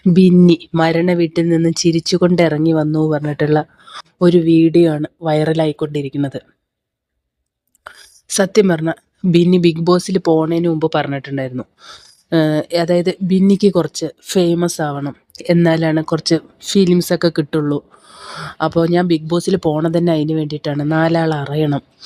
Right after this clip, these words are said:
അതിനൊക്കെ വേണ്ടിയിട്ടാ പറഞ്ഞു. എന്തായാലും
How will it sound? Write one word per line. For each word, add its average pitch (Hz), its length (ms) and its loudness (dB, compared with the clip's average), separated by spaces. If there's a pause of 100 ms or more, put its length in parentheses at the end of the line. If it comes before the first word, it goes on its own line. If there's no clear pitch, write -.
(380)
അതിനൊക്കെ 170 360 -2
വേണ്ടിയിട്ടാ 143 460 -4
പറഞ്ഞു. 127 260 -8 (480)
എന്തായാലും 180 600 2